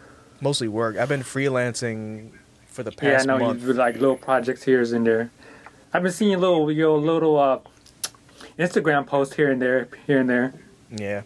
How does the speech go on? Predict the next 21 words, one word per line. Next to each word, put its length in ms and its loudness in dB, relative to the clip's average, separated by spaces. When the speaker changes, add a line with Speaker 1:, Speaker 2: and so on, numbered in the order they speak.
Speaker 1:
always 280 0
working, 300 -4
man. 200 -10
Speaker 2:
Yeah. 280 2
Speaker 1:
How's 180 -2
work 180 0
for 80 -6
you? 200 0
You 140 -6
still 200 -4
good 160 -4
over 180 -2
there? 220 -4
I 60 -4
know 60 -2
you 100 0
Speaker 2:
Yeah, 80 4
Speaker 1:
sent 80 4
Speaker 2:
I'm 60 -2
doing 180 2
good. 240 0